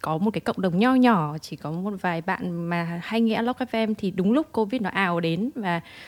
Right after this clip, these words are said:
tự dưng nó đẩy cái làn sóng, ờ,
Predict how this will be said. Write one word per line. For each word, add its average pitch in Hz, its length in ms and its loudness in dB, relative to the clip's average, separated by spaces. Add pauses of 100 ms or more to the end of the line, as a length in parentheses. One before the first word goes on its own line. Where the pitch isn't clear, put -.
(100)
tự - 160 -4
dưng 214 380 2
nó 185 120 -2
đẩy 147 420 0 (120)
cái 165 100 -6
làn 190 180 -2
sóng, 185 600 -2 (300)
ờ, 165 260 -2